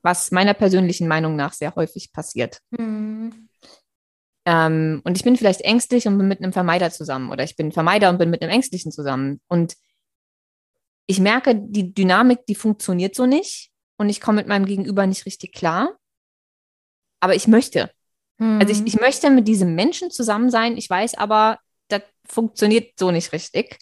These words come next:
Speaker 1: Ähm, und ich weiß, dass, äh, auch gerade in den Büchern eher davon abgeraten wird. Da wird dann eher
Speaker 2: Mhm.
Speaker 1: gesagt, sucht euch einen sicheren. So als ob die sicheren die Heilung für alle sind.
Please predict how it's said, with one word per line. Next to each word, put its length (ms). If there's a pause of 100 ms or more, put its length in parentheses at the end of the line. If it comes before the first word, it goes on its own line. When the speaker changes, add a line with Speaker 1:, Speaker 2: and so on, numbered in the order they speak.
(600)
Speaker 1:
Ähm, 540 (360)
und 160
ich 120
weiß, 280
dass, 240
äh, 220
auch 200
gerade 280
in 120
den 180
Büchern 520 (380)
eher 140
davon 240
abgeraten 580
wird. 260
Da 80
wird 140
dann 100
eher 120
Speaker 2:
Mhm. 40
Speaker 1:
gesagt, 240
sucht 160
euch 140
einen 80
sicheren. 500 (160)
So 120
als 180
ob 100
die 80
sicheren 400
die 120
Heilung 280
für 140
alle 240
sind. 340